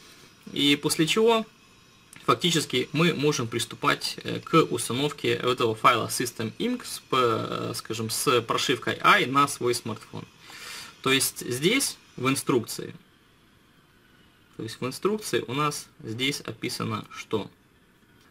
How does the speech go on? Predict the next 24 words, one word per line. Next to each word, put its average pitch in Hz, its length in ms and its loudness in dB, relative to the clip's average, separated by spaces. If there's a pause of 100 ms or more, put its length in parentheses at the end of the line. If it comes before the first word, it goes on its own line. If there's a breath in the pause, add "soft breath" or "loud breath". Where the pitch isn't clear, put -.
(160 soft breath)
А 113 280 2
здесь 190 480 2
написано, 151 580 0
что - 180 -4
после 175 360 4
того, 110 300 4
как - 80 -12
мы 123 120 -2
получим 107 480 -6
СУ, 294 380 -2 (360)
точнее 120 340 -2
псу 107 280 -2
получим, 98 420 -8
<laughs> - 0 -
получим 131 480 6
root, 226 200 4
в - 100 -10
терминале 139 500 2
получим 117 400 0
права 123 280 4
суперпользователя 160 960 0
того 117 240 0
же 110 120 0
рута, 123 340 2